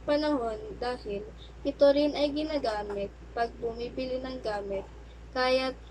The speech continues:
mahalaga talaga ito sa ating panahon. Ito ay ginagamit sa nagpapal-, papalitan ng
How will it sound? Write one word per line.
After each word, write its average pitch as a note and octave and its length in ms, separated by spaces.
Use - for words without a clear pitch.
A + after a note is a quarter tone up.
mahalaga B3 640
talaga A3+ 480
ito G3 400
sa - 240
ating A#3+ 320
panahon. G3 560
Ito C#4+ 320
ay D#4+ 240
ginagamit A#3+ 800
sa A#3+ 400
nagpapal-, B3 720
papalitan B3+ 800
ng A#3+ 160